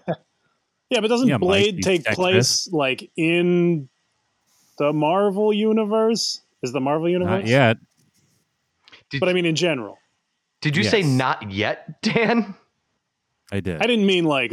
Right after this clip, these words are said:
Speaker 1: the cinematic universe.
Speaker 2: Oh. Okay.
Speaker 3: Yeah, I mean, but it's, like, a Marvel property, right?
Speaker 2: Correct.
Speaker 3: Yeah, so I guess technically it could be the same universe, or technically not, 'cause they don't clarify all the time.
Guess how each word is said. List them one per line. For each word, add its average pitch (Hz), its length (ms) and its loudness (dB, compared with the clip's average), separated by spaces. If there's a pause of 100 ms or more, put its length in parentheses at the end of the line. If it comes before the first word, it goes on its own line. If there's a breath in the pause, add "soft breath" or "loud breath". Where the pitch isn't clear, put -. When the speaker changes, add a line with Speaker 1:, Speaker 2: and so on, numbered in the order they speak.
Speaker 1:
the 113 460 -2 (340 soft breath)
cinematic 139 800 0
universe. 104 600 -10 (600)
Speaker 2:
Oh. 117 1160 0 (680)
Okay. 82 340 -16 (1200)
Speaker 3:
Yeah, - 340 0 (100)
I 175 40 -2
mean, 165 280 0
but 196 140 2
it's, 180 100 -2
like, 185 100 0
a 175 80 2
Marvel 170 360 2
property, 95 500 -2
right? 104 280 -2 (1120)
Speaker 2:
Correct. 90 520 -10 (680)
Speaker 3:
Yeah, 196 160 0
so 147 180 -2
I 180 60 4
guess 202 320 -2
technically 208 480 0
it 220 100 0
could 214 200 0
be 233 100 0
the 214 80 -2
same 226 260 2
universe, 226 440 0
or 202 180 2
technically 202 460 -2
not, 160 320 0
'cause 143 140 -4
they 170 100 0
don't 220 160 0
clarify 139 480 0
all 92 100 0
the - 100 -12
time. 78 340 -8